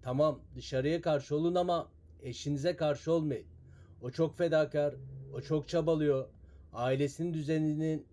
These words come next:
bozulmasını istemiyor ve, e, sizle ailesi arasında bir köprü gibi yani. Bu falın özeti şu aslında.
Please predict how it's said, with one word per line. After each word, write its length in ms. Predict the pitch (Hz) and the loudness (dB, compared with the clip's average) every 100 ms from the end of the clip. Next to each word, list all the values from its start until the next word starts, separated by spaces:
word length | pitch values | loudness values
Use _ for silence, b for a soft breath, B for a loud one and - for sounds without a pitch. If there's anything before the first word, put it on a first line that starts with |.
| - | -6
bozulmasını 720 | 127 156 160 156 143 127 180 | 0 2 2 4 2 0 -2
istemiyor 640 | 165 - 180 170 151 95 - - - b b b 110 | -4 -2 0 2 2 0 -8 -20 -20 b b b 0
ve, 300 | 135 160 - - - - - | 2 2 0 -12 -20 -20 -8
e, 380 | 135 127 123 120 113 107 | -4 -2 -2 -4 -10 -12
sizle 720 | - 160 170 151 147 135 127 - - | -6 -2 0 2 0 0 -4 -14 -8
ailesi 500 | 131 139 151 143 170 | -2 0 0 0 0
arasında 640 | 165 143 147 147 165 165 - - - | 0 0 -2 0 0 0 -6 -20 -12
bir 160 | 143 156 | -8 -6
köprü 380 | - 151 - 165 | 0 0 2 0
gibi 220 | 151 135 | 2 0
yani. 260 | 110 101 - - - - - - - - B B B B | -2 -6 -16 -20 -20 -20 -20 -20 -20 -20 B B B B
Bu 160 | 139 175 | 6 6
falın 460 | 190 156 156 165 | 6 4 4 0
özeti 440 | - 135 147 143 175 | 0 2 2 2 -2
şu 180 | - 165 | 2 2
aslında. 560 | 143 - 120 95 82 | 2 -2 -12 -12 -14